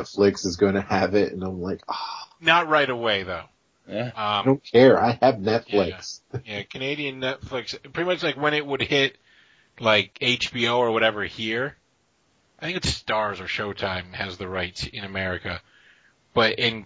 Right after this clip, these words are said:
Speaker 2: Canada, there is no, like, version of that anymore. So now, like, when it hits the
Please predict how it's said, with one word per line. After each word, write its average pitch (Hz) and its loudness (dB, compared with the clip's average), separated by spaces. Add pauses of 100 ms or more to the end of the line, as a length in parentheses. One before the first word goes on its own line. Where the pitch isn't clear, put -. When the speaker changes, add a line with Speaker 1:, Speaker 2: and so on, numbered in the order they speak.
Speaker 2:
Canada, 127 2
there 107 0
is 113 2
no, 113 2 (580)
like, 107 -4
version 113 2
of 139 -2
that 160 4
anymore. 165 -4 (760)
So - 0
now, 131 6
like, 117 2
when 120 0
it 110 0
hits 131 -2
the 110 -2